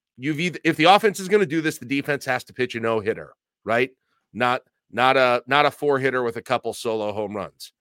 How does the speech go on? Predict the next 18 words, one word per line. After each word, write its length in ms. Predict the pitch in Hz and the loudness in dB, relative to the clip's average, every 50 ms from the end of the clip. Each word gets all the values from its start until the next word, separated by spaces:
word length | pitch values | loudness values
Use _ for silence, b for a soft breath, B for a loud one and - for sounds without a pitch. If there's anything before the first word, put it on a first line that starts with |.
| _ _ _ _ _ _ _ _ | _ _ _ _ _ _ _ _
The 80 | - 101 | -10 -6
last 280 | 110 107 135 127 - - | -2 -2 -2 -2 -2 -4
two 100 | 151 147 | -6 -4
weeks, 300 | 143 139 139 135 - - | -2 -2 -2 -4 -8 -12
it's 160 | 104 - - | -16 -8 -4
been 380 | 113 131 127 120 117 107 95 - _ _ - | 0 2 2 2 0 -2 -6 -14 _ _ -16
a 60 | 113 | -8
good 240 | 104 127 151 147 - | -4 -4 -4 -4 -4
pitching 340 | 156 156 135 - 131 120 | -4 -4 -4 -4 -4 -4
outing, 440 | 123 120 117 113 107 107 107 101 101 - _ _ _ _ _ _ _ | -4 -4 -2 -4 -4 -4 -6 -8 -10 -16 _ _ _ _ _ _ _
but 140 | - 117 110 | -8 -6 -4
not 180 | 117 110 107 | -2 -2 -4
a 40 | 107 | -4
perfect 360 | - - 107 - - 101 87 | -4 -4 -6 -4 -6 -8 -8
game, 200 | 98 92 85 78 | -8 -8 -8 -6
not 160 | 87 101 95 | -6 -6 -6
a 60 | 92 92 | -6 -6
no-hitter, 440 | 90 90 85 90 82 - - - | -6 -8 -8 -10 -12 -14 -16 -20